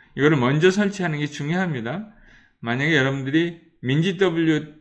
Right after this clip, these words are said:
더블유 식스티 포 를 먼저 설치하면, 어, 어려움에 처하는 경우가 종종 있습니다. 다시 강조하지만, 어, 엠시스 투를 먼저 설치하고요. 그다음에,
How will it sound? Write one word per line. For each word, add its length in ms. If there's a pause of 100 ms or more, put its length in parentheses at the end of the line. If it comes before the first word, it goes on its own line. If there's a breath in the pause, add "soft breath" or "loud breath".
(140)
더블유 320
식스티 380
포 180
를 100
먼저 340
설치하면, 920 (260 soft breath)
어, 80 (180)
어려움에 560
처하는 380
경우가 320
종종 380
있습니다. 580 (220 soft breath)
다시 260
강조하지만, 920 (400 loud breath)
어, 80
엠시스 520
투를 240
먼저 280
설치하고요. 800 (340 soft breath)
그다음에, 600